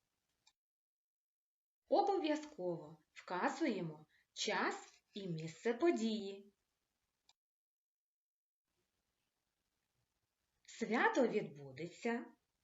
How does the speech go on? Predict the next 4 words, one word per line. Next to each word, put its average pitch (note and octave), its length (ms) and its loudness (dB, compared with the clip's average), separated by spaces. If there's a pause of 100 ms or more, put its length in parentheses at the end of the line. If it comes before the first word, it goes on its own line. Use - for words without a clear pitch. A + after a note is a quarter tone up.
(2250)
о A3+ 140 6
тринадцятій A#3 960 4
нуль D3 180 -12
нуль F3 420 -6